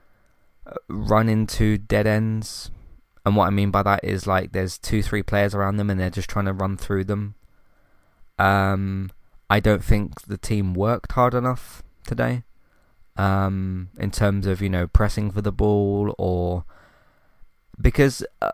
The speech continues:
often, I've, I'll admit, like, oftentimes when I'm watching football, I'm, I'm mostly looking at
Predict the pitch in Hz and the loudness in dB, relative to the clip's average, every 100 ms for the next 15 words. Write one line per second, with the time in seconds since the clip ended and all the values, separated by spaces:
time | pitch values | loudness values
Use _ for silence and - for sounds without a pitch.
0 | - 123 190 - - 165 - 165 175 151 | -4 6 8 8 6 2 2 0 0 2
1 | 110 104 107 - - 120 - 113 107 107 | 2 2 8 8 8 2 0 0 2 0
2 | - - - - - - - - - - | -2 -8 -8 -12 -18 -18 -18 -18 -18 -18
3 | - - 107 110 107 110 - 101 - 117 | -14 -4 2 4 2 2 0 2 2 2
4 | - 101 101 110 - 110 117 120 127 131 | 2 4 4 2 4 4 4 4 4 4
5 | - 117 113 110 - 107 101 98 - - | 2 0 2 0 0 -4 -2 -2 -4 -12
6 | - - | -16 -14